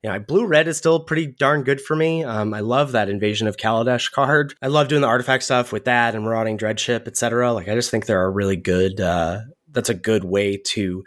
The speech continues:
flip battles, flip cheap battles at, at, uh, at Uncommon. But, you know, red, white, green, white, red, black, as we talked about,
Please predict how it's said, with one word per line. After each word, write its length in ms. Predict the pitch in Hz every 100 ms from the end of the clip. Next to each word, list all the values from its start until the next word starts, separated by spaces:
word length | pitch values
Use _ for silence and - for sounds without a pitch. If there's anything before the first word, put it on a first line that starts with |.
| -
flip 320 | - 156 151
battles, 380 | 131 123 123 120
flip 180 | 113 -
cheap 300 | - 127 -
battles 400 | 120 120 123 117
at, 140 | 98 _
at, 260 | 123 104 -
uh, 240 | 107 107 110 _ 127
at 80 |
Uncommon. 600 | 123 131 - 147 160 156 151 - - - -
But, 260 | 147 - _ _ -
you 120 | 135
know, 80 | 131
red, 260 | 110 135 139
white, 520 | 151 151 147 - - _ _ _
green, 320 | - 104 139
white, 560 | 139 139 139 139 - - _ _ -
red, 220 | 120 123
black, 340 | 127 127 127
as 60 | 120
we 100 | 120
talked 340 | 123 120 123
about, 360 | 127 135 135 143